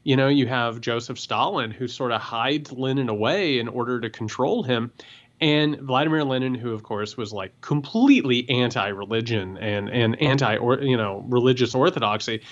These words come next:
um, everyone's like, "You know who'd make a really good religious figure? Vladimir Lenin." And so you have this group of people, uh, they actually called themselves God builders.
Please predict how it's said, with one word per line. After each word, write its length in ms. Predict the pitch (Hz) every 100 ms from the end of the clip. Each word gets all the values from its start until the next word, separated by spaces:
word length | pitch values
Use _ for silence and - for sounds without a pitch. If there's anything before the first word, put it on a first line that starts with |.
| - -
um, 440 | - 139 131 117 -
everyone's 320 | 165 196 208 165
like, 200 | 95 - _ _ _
"You 120 | - 262
know 160 | 370
who'd 220 | 285 294
make 200 | 214 202
a 60 | 156
really 360 | 113 123 143 151
good 200 | 143 135
religious 500 | 117 104 110 131 -
figure? 480 | 139 143 143 143 143 _ _ -
Vladimir 460 | - 104 190 143
Lenin." 480 | 110 98 107 101 - - _ - - -
And 200 | 156 165
so 100 | 190
you 160 | 185 180
have 240 | 214 240
this 160 | 240 175
group 280 | 151 180
of 100 | 143
people, 420 | 147 170 147 110 107
uh, 180 | 117 117
they 80 |
actually 280 | 139 208 151
called 260 | 143 135 143
themselves 480 | 131 120 117 104 107
God 440 | 107 95 107 135
builders. 500 | - - - - -